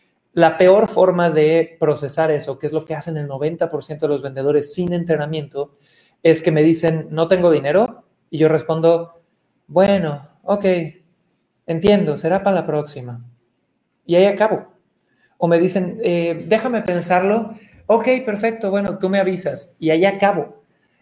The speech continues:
La realidad es que un personal seller, y lo hablábamos un poquito en el episodio del lunes,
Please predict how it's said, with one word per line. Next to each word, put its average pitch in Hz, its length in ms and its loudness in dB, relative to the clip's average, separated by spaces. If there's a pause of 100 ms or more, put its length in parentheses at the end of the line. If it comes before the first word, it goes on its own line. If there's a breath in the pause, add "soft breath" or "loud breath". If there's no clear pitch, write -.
La 185 200 4
realidad 202 460 2
es 165 120 -2
que 185 100 -6
un 180 100 -6
personal 180 420 -2
seller, 226 260 0
y 160 60 0
lo 151 100 2
hablábamos 170 400 0
un 170 60 -6
poquito 170 300 -6
en 165 60 -4
el 151 80 -6
episodio 165 360 0
del 156 160 4
lunes, 175 380 -2